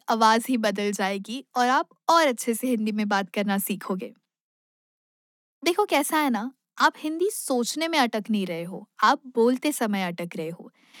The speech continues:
तो इसका simple solution यही है जो मैं हर session में दोहराती हूँ कि आपको ज्यादातर हिंदी में बात करनी है। जितनी आप बात करोगे हिंदी में,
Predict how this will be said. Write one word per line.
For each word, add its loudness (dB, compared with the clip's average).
तो 2
इसका 0
simple -2
solution -4
यही 2
है 0
जो -2
मैं -2
हर 0
session -2
में 0
दोहराती -2
हूँ -4
कि -2
आपको 4
ज्यादातर -2
हिंदी 4
में 4
बात 0
करनी -6
है। -14
जितनी -2
आप -2
बात 4
करोगे 0
हिंदी -2
में, -4